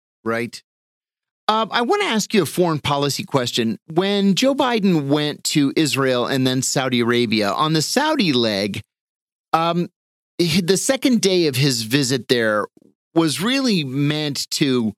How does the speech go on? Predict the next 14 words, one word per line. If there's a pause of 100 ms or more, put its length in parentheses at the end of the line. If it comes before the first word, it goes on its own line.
(600)
to
lobby
and
to
pressure, (460)
uh, (320)
the (260)
members
of
the
Gulf
Cooperation
Council,
plus